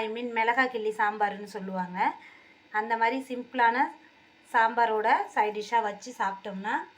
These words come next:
டேஸ்ட்டு அல்டிமேட்டா இருக்கும். பிரியாணி இது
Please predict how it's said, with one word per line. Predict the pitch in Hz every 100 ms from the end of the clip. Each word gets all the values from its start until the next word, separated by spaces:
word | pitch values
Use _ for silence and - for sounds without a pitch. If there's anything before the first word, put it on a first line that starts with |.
| _ - - - - -
டேஸ்ட்டு | 247 254 254 269 240
அல்டிமேட்டா | 220 247 233 226 226
இருக்கும். | 214 185 208 269 - - _ _ _ _ _ _ -
பிரியாணி | - 254 247 220 226 269 285
இது | - 214